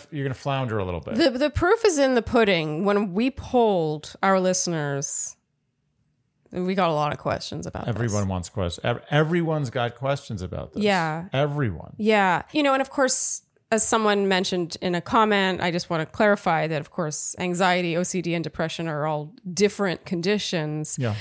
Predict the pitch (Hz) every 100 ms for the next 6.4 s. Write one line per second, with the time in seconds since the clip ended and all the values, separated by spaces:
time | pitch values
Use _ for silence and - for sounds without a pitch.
0 | - - 247 262 262 285 294 285 240 208
1 | 196 196 202 202 175 170 170 175 170 165
2 | - 165 160 151 _ 180 165 196 185 185
3 | 180 165 156 - 160 151 - 156 160 147
4 | 139 113 - 165 165 - 190 170 165 143
5 | - 147 - - - 135 135 135 95 120
6 | 117 110 - -